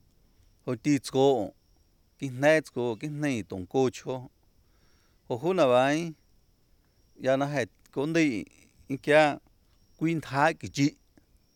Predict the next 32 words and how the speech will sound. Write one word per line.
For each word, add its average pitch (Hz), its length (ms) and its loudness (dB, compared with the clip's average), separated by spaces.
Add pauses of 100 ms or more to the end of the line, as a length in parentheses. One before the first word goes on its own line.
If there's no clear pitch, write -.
(960)
Mà 135 60 -2
hồi 151 220 2
tận 170 200 -2
nay 190 240 -2
ba 190 160 0
hôm 175 260 -4
đi 180 120 -6
nơi 123 300 -4
rằng, 143 380 -8 (680)
ở 113 120 -4
chỗ 123 360 0
mà 143 160 -4
yêu 156 300 -6
tranh, 190 320 -2 (1000)
là 113 120 -4
ăn 156 220 -4
khỉ, 143 360 -4
là 107 140 -4
ăn 139 300 -4
cái 160 160 -10
tệ, 120 200 -4
là 127 320 -4
có 117 140 -4
tông. 131 260 0 (1300)
Rồi 107 160 -6 (100)
thì 98 200 -12
tiêu 165 240 -2
là 143 160 -2
tiêu 143 240 -4
nhỉ, 143 300 -2
còn 107 200 -8
đây. 107 120 0